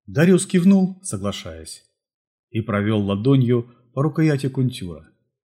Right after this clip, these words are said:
«Это точно, что давно». Затем кивнул ещё раз, уже прощаясь. Косей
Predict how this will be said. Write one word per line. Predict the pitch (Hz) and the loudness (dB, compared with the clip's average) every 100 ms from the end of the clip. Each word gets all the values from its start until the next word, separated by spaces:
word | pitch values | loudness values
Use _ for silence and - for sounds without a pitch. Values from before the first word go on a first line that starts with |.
| _ - | _ -8
«Это | 110 156 - - | -8 -8 -14 -12
точно, | 95 85 82 - 85 76 _ _ _ _ | -10 -10 -12 -14 -16 -20 _ _ _ _
что | - 123 | -12 -6
давно». | 120 135 85 - _ _ _ _ _ _ _ _ _ - | -4 -4 -6 -10 _ _ _ _ _ _ _ _ _ -6
Затем | 113 139 226 | -4 0 -2
кивнул | 120 95 92 85 | -2 -8 -8 -10
ещё | 82 - 175 | -10 -2 0
раз, | 170 - - _ _ - | 0 -6 -16 _ _ -6
уже | 139 135 | 0 0
прощаясь. | 131 98 - 78 71 - - _ _ _ _ _ _ _ _ _ _ _ _ _ _ - | -2 -8 -12 -14 -18 -20 -20 _ _ _ _ _ _ _ _ _ _ _ _ _ _ -12
Косей | 98 - 143 147 - | -8 -2 -2 -2 -10